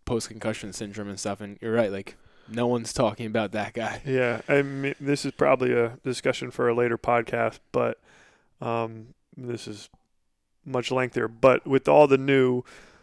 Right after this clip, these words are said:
Speaker 2: if you go, just go into the, I'll try to do this quick. If you go into the new C B A stuff, um, the collective bargaining agreement from, from the last time they did it, um, they changed a bunch of stuff with the rookie wage scale 'cause they wanted to make the rookie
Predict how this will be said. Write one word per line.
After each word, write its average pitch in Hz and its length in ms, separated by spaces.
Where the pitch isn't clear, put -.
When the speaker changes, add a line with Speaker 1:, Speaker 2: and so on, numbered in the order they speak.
Speaker 2:
if 143 120
you 185 200
go, 165 340
just 143 200
go 139 140
into 127 160
the, 117 100
I'll 127 100
try 120 220
to 117 60
do 113 100
this 107 100
quick. 110 200
If 131 180
you 160 80
go 160 120
into 151 120
the 139 60
new 139 140
C 135 180
B 123 160
A 123 140
stuff, - 560
um, 110 380
the 113 80
collective 120 280
bargaining 117 320
agreement 117 220
from, 113 300
from 113 340
the 113 100
last 113 320
time 117 220
they 113 100
did 110 180
it, 117 140
um, 107 400
they 131 100
changed 135 380
a 131 40
bunch 123 220
of 120 80
stuff - 260
with 123 120
the 117 100
rookie 117 240
wage 113 320
scale - 380
'cause 117 100
they 117 80
wanted 113 220
to 107 80
make 110 180
the 113 100
rookie 110 380